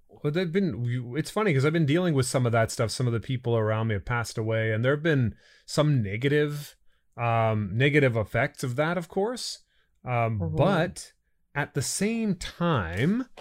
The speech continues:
Speaker 1: there were some positive lessons to be learned. I'm gonna say that,
Speaker 2: Yeah.
Speaker 1: you know, there were some positive lessons to be learned, and you can realize a lot of things like, "Oh yeah, no,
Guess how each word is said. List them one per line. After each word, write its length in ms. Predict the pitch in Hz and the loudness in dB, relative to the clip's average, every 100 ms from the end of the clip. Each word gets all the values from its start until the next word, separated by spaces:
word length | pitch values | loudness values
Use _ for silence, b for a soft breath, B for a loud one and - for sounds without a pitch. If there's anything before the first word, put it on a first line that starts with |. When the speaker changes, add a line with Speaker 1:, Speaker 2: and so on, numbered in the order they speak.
| B B B - | B B B -2
Speaker 1:
there 180 | 131 147 | 2 4
were 140 | 170 | 2
some 200 | 160 185 | 0 -2
positive 600 | - 156 151 156 156 143 | 0 2 2 2 2 2
lessons 440 | 139 160 - 156 - | 2 0 0 -2 0
to 120 | 143 | 0
be 140 | 135 | 2
learned. 460 | 127 135 107 - - _ _ _ _ _ _ _ | 4 2 2 -4 -18 _ _ _ _ _ _ _
I'm 120 | 123 120 | -2 0
gonna 180 | 147 | 0
say 260 | 135 160 156 | 0 2 4
that, 220 | 160 151 | 4 2
Speaker 2:
Yeah. 60 | - | 0
Speaker 1:
you 60 | 110 | -2
know, 140 | 139 | -2
there 120 | 156 | -4
were 40 | 151 | -4
some 160 | 151 | -6
positive 420 | - 143 151 147 139 | -2 0 2 2 2
lessons 420 | 143 - 139 - | 0 0 -4 -4
to 80 | 139 | -2
be 100 | 139 | 0
learned, 300 | 151 131 101 | 2 2 0
and 360 | 104 101 107 | -2 -4 -4
you 100 | 123 | -4
can 160 | 127 127 | 0 0
realize 540 | 117 139 151 135 123 | 2 2 4 6 4
a 40 | 117 | 2
lot 180 | 120 117 | 0 0
of 60 | |
things 160 | 131 120 | 0 -2
like, 120 | 117 - | -2 -4
"Oh 180 | 247 | -4
yeah, 240 | 233 269 123 | -4 -4 -2
no, 360 | 147 208 92 | -2 -2 -4